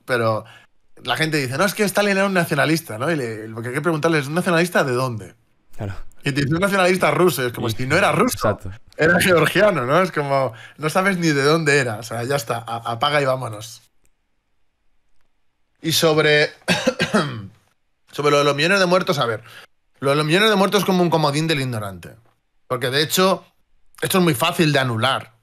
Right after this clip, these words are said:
Speaker 1: O sea, de, de anular es fácil, no le vas a convencer, pero de anular es fácil. Porque solo hay que conocer un poco la historia del capitalismo. Porque si esos son los muertos del comunismo, en primer lugar habría que hablar de demografía.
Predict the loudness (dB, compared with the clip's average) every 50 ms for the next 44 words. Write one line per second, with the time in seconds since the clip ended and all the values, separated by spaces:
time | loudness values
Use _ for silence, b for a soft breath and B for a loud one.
0 | _ -10 -6 -4 -4 -2 0 0 -2 -2 -2 -2 -2 0 0 2 2 2 2 2
1 | 2 2 0 0 0 -2 -6 -4 -2 0 2 2 2 0 0 -2 0 0 0 -2
2 | 0 2 2 2 2 2 0 0 0 0 0 0 -2 -2 0 0 2 2 2 0
3 | 2 0 0 0 -2 -6 -14 -16 -16 -20 b b b b b _ _ _ _ _
4 | -8 -8 -6 -6 -4 -2 0 0 0 0 2 2 2 2 2 2 2 2 2 4
5 | 4 4 4 2 2 0 2 2 2 2 2 0 -2 -2 -2 -4 -2 -2 -2 -2
6 | -2 -4 -8 -12 -12 -12 -10 -8 -6 -6 -4 -2 -2 0 0 0 0 0 -2 0
7 | 0 -2 -2 -2 -2 -2 -4 -4 0 0 0 0 2 2 0 0 0 -4 b b
8 | b b _ _ _ _ _ _ -16 -12 -6 -2 0 2 4 4 6 6 6 4
9 | 4 4 4 4 4 2 2 2 4 2 2 0 -2 -4 0 0 0 0 0 -2
10 | -2 -2 -2 -4 -6 -8 -10 -10 -12 -12 -18